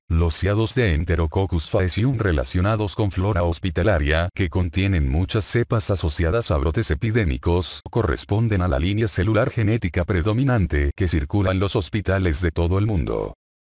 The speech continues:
Este ciado parece evolucionar con rapidez. Una comparación genómica sugiere que esta línea surgió hace setenta y cinco a ochenta años,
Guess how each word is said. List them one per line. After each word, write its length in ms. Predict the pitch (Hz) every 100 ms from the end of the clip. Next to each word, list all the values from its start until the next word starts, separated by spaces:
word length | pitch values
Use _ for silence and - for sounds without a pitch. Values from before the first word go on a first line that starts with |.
| -
Este 360 | 101 - 78
ciado 400 | 71 92 82 87
parece 480 | 85 65 87 120 117
evolucionar 640 | 69 69 64 - 110 127 139
con 160 | 73
rapidez. 800 | 71 71 104 92 62 55 - - - _ 104
Una 240 | 117 123
comparación 720 | - 82 90 92 - 92 98
genómica 540 | 90 78 78 98 110 113
sugiere 440 | 87 80 101 101
que 200 | 92 95
esta 240 | 110 -
línea 400 | 73 113 80 82 85
surgió 560 | - 95 80 104 117
hace 200 | 104 -
setenta 440 | 104 87 78 69 65
y 60 |
cinco 420 | 60 90 95 117 95
a 60 |
ochenta 540 | 65 65 107 95 107 107
años, 540 | 76 73 76 - -